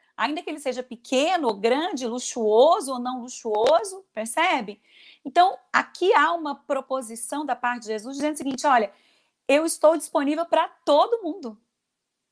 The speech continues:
Eu estou disponível pro judeu, pro não judeu,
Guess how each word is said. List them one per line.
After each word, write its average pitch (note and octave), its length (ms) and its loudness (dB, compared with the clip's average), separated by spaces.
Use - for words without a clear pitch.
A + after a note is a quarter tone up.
Eu A#3+ 80 4
estou D#4 260 4
disponível E4 680 -2
pro D4 200 -4
judeu, C4+ 600 6
pro C#4+ 240 -6
não C4+ 200 -6
judeu, C4 540 2